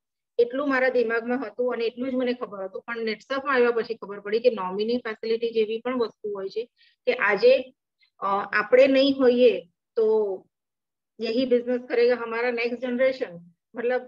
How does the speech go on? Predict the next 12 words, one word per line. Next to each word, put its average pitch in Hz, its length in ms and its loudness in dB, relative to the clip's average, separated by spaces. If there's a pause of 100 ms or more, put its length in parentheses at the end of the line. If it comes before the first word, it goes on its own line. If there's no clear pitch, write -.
જે 240 140 0
અમારા 233 360 -2
સુજીત 240 340 -4
સરનું, 254 440 2 (120)
અ, 196 400 -14 (380)
વિઝ-, 214 420 -10
vision 226 380 2
હતું, 254 240 0
વિચાર 240 380 0
હતો, 240 220 4
એ 233 160 8
જ 233 120 -8